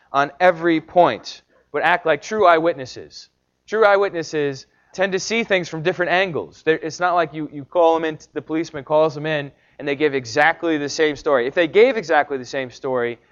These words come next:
the policeman would dismiss all of it because he, he would know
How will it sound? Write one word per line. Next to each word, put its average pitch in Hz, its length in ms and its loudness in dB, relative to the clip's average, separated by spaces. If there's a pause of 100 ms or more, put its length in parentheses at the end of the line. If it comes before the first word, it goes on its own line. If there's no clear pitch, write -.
(160)
the 123 80 -18
policeman 156 440 -4
would 120 140 -10
dismiss 143 460 -12
all 147 240 2
of 101 100 -8
it 92 200 -12
because 120 300 -14
he, 127 260 -18
he 143 120 -12
would 131 160 -10
know 143 460 -4